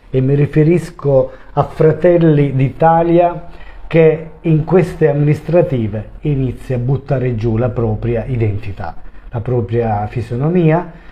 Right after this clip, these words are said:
eh, i primi passi per i dialoghi. La scelta è caduta sull'attuale sindaco Salvatore Quinci, almeno da un documento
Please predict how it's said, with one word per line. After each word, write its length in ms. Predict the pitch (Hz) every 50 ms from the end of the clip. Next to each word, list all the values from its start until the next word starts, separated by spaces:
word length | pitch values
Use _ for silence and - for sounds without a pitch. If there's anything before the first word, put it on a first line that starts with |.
| - - -
eh, 640 | - 143 139 139 139 131 135 135 131 135 139 139 - -
i 100 | - -
primi 320 | - 156 151 160 185 180
passi 520 | - 131 113 117 - - - - 127 120 - -
per 380 | - 135 123 120 113 131 - - -
i 160 | 151 131 117
dialoghi. 760 | 117 127 120 113 104 98 101 104 110 113 107 110 123 - - - - - - - - - -
La 120 | - 208 220
scelta 760 | 220 - - 151 131 120 117 - - - 143 131 131 - - -
è 140 | - 160 156
caduta 560 | - 180 170 143 127 120 113 113 - 139 143 - - - - - - -
sull'attuale 840 | - - - 151 160 156 156 156 151 151 - 156 160 156 160 180 170
sindaco 680 | 170 - 139 120 123 123 127 127 120 - 135 139 - -
Salvatore 760 | - - - 160 160 143 131 127 107 117 120 120 117 123 120
Quinci, 420 | - 170 160 123 110 104 - -
almeno 380 | 113 110 123 143 147 135 120 113
da 100 | 113 143
un 160 | 147 147 143
documento 800 | 131 131 117 - 123 123 131 127 127 120 110 - - 120 113 -